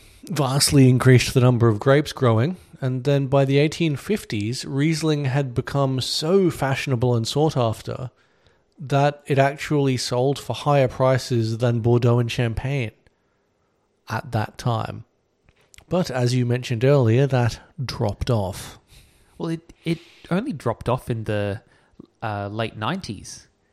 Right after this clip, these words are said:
Speaker 2: when, uh, when Chardonnay started to get a good foothold in the, uh, unwashed masses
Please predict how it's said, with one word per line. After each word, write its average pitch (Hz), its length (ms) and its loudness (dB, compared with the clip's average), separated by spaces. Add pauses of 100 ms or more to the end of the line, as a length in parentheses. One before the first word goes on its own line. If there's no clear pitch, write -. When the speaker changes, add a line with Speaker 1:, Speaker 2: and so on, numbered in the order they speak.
(320)
Speaker 2:
when, 117 360 -4
uh, 107 280 -4 (720)
when 113 260 -6
Chardonnay 123 580 -6
started 110 360 -8
to 117 100 -8
get 104 160 -6
a 104 40 -4
good 107 200 -8
foothold 101 640 -10 (140)
in 110 320 -6
the, 104 380 -6 (1000)
uh, 101 320 -8
unwashed 117 400 -6
masses 120 640 -10